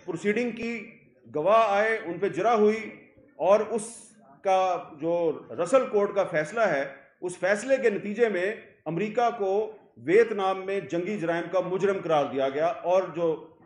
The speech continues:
रसल कोर्ट का जो फैसला था वो उसको किसी ने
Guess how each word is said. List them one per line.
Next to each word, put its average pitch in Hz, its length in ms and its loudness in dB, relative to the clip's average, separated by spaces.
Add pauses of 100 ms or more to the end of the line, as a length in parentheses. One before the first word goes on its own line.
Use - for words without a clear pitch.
रसल 254 280 2
कोर्ट 214 340 2
का 214 100 4
जो 196 140 0
फैसला 170 420 0
था 190 320 0 (160)
वो 190 320 -2 (120)
उसको 170 220 -6
किसी 185 260 -12
ने 190 160 -4